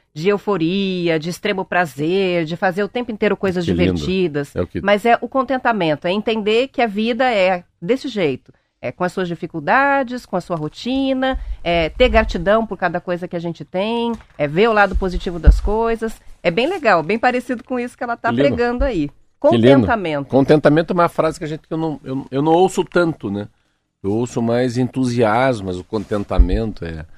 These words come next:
Speaker 2: é interessante quando começa a ler, ler, ler sobre yoga, ou ler sobre, né, essa filosofia do, do mundo mais positivo e, e sempre que a gente tá falando, como você fala de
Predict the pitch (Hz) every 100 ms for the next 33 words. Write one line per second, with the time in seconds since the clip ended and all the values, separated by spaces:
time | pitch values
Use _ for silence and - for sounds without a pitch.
0 | _ _ _ _ - 104 135 127 - 147
1 | - 123 - 127 117 113 104 123 127 82
2 | 92 110 95 113 123 160 - 127 110 101
3 | 127 98 85 82 101 98 101 92 92 87
4 | 82 110 110 - - 87 - 98 92 87
5 | - 104 87 76 67 - - _ _ _
6 | - 92 117 113 107 104 - 95 87 -
7 | - 120 104 87 82 78 73 _ _ _
8 | _ _ - 139 - 151 147 - 131 -
9 | 107 117 95 98 - 92 101 104 87